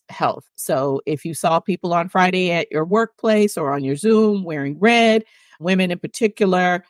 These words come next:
but it was Wear Red for Women's Heart Health on Friday second. But we celebrated the entire month. So get your red on during the month of February for many reasons. Cardiovascular disease is the number one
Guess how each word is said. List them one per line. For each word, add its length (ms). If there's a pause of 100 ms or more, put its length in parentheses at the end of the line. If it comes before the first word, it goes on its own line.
(380)
but 200 (180)
it 280
was 540 (420)
Wear 340
Red 420
for 300
Women's 420
Heart 320
Health 400
on 200
Friday 300
second. 360
But 120
we 140
celebrated 600
the 120
entire 460
month. 360 (360)
So 460
get 200
your 80
red 280
on 400
during 280
the 60
month 260
of 100
February 500
for 160
many 320
reasons. 600 (360)
Cardiovascular 1300
disease 540 (120)
is 360 (140)
the 100
number 520
one 360